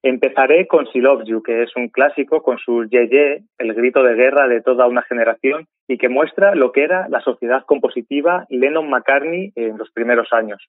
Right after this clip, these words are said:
Continuaré, y ya dentro de mi podium personal, en el tercer lugar colocaría Across the Universe, que es una canción preciosa de John Lennon,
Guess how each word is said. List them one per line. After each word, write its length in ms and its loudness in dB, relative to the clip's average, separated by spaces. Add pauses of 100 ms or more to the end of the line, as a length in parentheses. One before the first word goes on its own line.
(460)
Continuaré, 840 2
y 120 -6
ya 100 4
dentro 280 2
de 360 0
mi 220 -8
podium 360 2
personal, 580 0 (260)
en 100 -6
el 100 -4
tercer 320 0
lugar 300 2
colocaría 540 4
Across 440 0
the 60 2
Universe, 500 -2 (120)
que 80 -6
es 80 -14
una 120 0
canción 600 0
preciosa 720 -4 (240)
de 160 -14
John 160 -4
Lennon, 300 -2